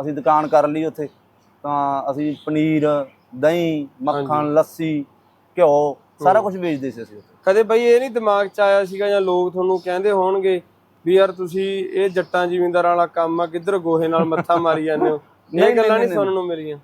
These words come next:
Speaker 1: ਉਹ ਕਹਿੰਦੇ ਰਹਿੰਦੇ ਸੀ ਸਾਰੇ।
Speaker 2: ਅੱਛਾ।
Speaker 1: ਉਹ ਤਾਂ ਜਿਵੇਂ ਵੀ ਕੋਈ ਕਹਿ ਦਿੰਦਾ ਆਪਦੇ ਦਿਮਾਗ ਦੇ ਹਿਸਾਬ ਨਾਲ ਵੀ "ਤੁਸੀਂ ਆਹ ਕੰਮ ਕਰ ਲਿਆ ਜਾਂ ਐਂ ਕਰ ਲਿਆ।"
Speaker 2: ਹਾਂਜੀ।
Speaker 1: ਅਸੀਂ ਆਪ ਦਾ ਸੋਚਿਆ ਸੀ।
Speaker 2: ਹੂੰ।
Speaker 1: ਪਰ ਸਾਡਾ ਐਕਸਪੀਰੀਅੰਸ ਬਹੁਤ ਵਧੀਆ ਰਿਹਾ।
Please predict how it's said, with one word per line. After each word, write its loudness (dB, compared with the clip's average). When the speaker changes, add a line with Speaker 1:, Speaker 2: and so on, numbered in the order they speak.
Speaker 1:
ਉਹ 0
ਕਹਿੰਦੇ 4
ਰਹਿੰਦੇ 2
ਸੀ -6
ਸਾਰੇ। 2
Speaker 2:
ਅੱਛਾ। -12
Speaker 1:
ਉਹ -8
ਤਾਂ -6
ਜਿਵੇਂ -4
ਵੀ -6
ਕੋਈ -6
ਕਹਿ 4
ਦਿੰਦਾ 4
ਆਪਦੇ 0
ਦਿਮਾਗ 4
ਦੇ 2
ਹਿਸਾਬ 4
ਨਾਲ 2
ਵੀ -6
"ਤੁਸੀਂ -4
ਆਹ 6
ਕੰਮ 0
ਕਰ 2
ਲਿਆ 0
ਜਾਂ -4
ਐਂ -6
ਕਰ -2
ਲਿਆ।" -10
Speaker 2:
ਹਾਂਜੀ। -2
Speaker 1:
ਅਸੀਂ 2
ਆਪ 6
ਦਾ 0
ਸੋਚਿਆ 0
ਸੀ। -8
Speaker 2:
ਹੂੰ। -8
Speaker 1:
ਪਰ -4
ਸਾਡਾ 6
ਐਕਸਪੀਰੀਅੰਸ -6
ਬਹੁਤ 2
ਵਧੀਆ 2
ਰਿਹਾ। 4